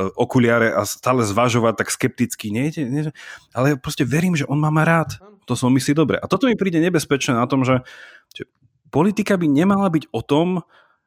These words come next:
Speaker 1: že, že či milujem svojho vodcu. Že proste mám milovať svoju rodinu, svojich priateľov, svoje okolie a nemám milovať môjho politického predstaviteľa.
Speaker 2: Samozrejme.
Speaker 1: No ne, akože,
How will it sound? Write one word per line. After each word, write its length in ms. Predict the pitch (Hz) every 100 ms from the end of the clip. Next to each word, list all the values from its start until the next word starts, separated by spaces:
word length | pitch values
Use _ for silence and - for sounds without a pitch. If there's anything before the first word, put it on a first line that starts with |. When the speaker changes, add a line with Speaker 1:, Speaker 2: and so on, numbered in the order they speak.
| _
Speaker 1:
že, 240 | - 117 117 110
že 80 |
či 240 | 104 - 180
milujem 720 | 135 165 160 147 139 139 131 - _
svojho 400 | - 123 113 107
vodcu. 320 | 98 - - _ _
Že 240 | 101 95 -
proste 240 | - 101 110
mám 240 | 139 156
milovať 400 | 147 151 135 123
svoju 320 | - 110 95
rodinu, 320 | 127 180 175 151
svojich 320 | 110 87 -
priateľov, 480 | 127 165 170 151 135
svoje 320 | - 92 85
okolie 480 | 127 202 202 208 196 - - -
a 80 | -
nemám 320 | 127 147 240 131
milovať 480 | 107 117 131 117
môjho 240 | 107 101 104
politického 480 | 110 104 104 - 90
predstaviteľa. 720 | 92 87 - 85 82 80 -
Speaker 2:
Samozrejme. 240 | - 208
Speaker 1:
No 80 | 104
ne, 80 | 175
akože, 480 | 131 104 139 127